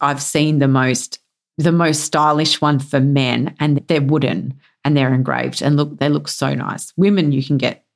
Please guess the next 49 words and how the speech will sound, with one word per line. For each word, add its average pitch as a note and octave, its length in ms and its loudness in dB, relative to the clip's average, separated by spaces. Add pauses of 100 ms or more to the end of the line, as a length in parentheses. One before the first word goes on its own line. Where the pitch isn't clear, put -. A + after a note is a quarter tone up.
(220)
thousands A#2+ 480 -2
of B2 60 -10
different B2+ 400 -6 (360)
ones, B2+ 320 0
ceramic D3 560 0
ones, C3+ 400 2
glass C3+ 480 -2
ones, C#3 440 0
crystal - 360 -2
ones, C3+ 200 0
there's C3 160 0
heaps. - 480 -6 (420)
But - 240 -6
yeah, D3 240 2
I've - 80 -6
seen C4+ 220 0
some F#3+ 200 2
really D#3+ 220 4
cool E3+ 220 0
ones C#3 260 0
for - 100 -4
men C3+ 320 0
that C#3 120 -2
I C#3 140 -2
think C3+ 280 -4
they C3+ 100 -2
would C3 200 -2
love B2+ 320 0
that B2+ 100 -2
are C3 60 0
wooden. C3+ 440 0 (320)
You E3+ 120 0
can E3+ 100 2
do C3+ 160 0
custom E3 720 0
wedding D#3+ 340 2
mugs, E3 500 0
Mister C#3 400 -2
and C#3+ 160 4
Missus, C#3+ 440 0
get B2+ 180 -4
your D#3 100 0
names C#3+ 420 0
on D3 120 2
them C#3+ 140 2
and D3 100 2
all D3+ 140 2
of C#3+ 140 -4
that. C3+ 300 -2